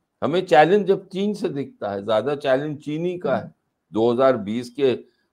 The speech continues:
Speaker 1: के वाक़यों के बाद तो ये, अ, हुआ ही है। तो अब अगर पाकिस्तान पहल करता है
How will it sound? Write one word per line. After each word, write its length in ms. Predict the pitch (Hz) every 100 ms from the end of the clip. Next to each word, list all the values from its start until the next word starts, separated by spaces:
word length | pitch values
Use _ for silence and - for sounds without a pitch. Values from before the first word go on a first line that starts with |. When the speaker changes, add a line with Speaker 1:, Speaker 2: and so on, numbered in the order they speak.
| _ _ -
Speaker 1:
के 80 | 101
वाक़यों 500 | 95 95 - 123 113
के 100 | 110
बाद 340 | 104 117 120
तो 60 | 110
ये, 520 | 98 107 117 113 - 113
अ, 120 | - _ _ _ - 104
हुआ 240 | 127 165
ही 280 | 170 156 143
है। 200 | 98 - _ _ _ _ _ _ _ -
तो 260 | 160 160 -
अब 300 | 175 254 170
अगर 320 | 147 156 208
पाकिस्तान 760 | 147 107 95 117 - 98 160
पहल 500 | 185 - 85 110 208
करता 540 | - - 87 85 165 147
है 180 | 85